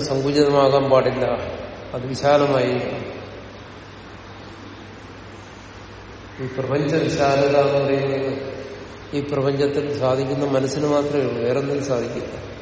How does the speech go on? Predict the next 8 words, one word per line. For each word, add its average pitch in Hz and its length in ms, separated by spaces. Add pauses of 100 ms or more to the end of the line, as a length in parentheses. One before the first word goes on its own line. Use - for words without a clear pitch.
(1700)
പ്രപഞ്ചം 127 460
സ്വ-, - 340 (380)
സ്വയം 143 340 (720)
ഒരുപാട് 139 320
വൈവിധ്യങ്ങളുള്ളത് 131 1080 (640)
വിശാലവുമാണ്. 127 720 (4000)
ഏകദേശം 123 460
നാൽപത്തിയഞ്ച് 127 1040